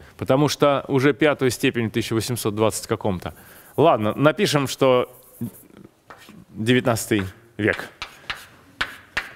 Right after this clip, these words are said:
Тогда, наверное, это будет правдой. Вот. Ну а со-, а, и, ну, а изначально это конец восемнадцатого.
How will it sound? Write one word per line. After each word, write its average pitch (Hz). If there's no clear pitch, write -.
Тогда, 127
наверное, 113
это 92
будет 95
правдой. -
Вот. 135
Ну 160
а 170
со-, 139
а, -
и, 151
ну, 160
а 151
изначально 202
это 175
конец 143
восемнадцатого. 95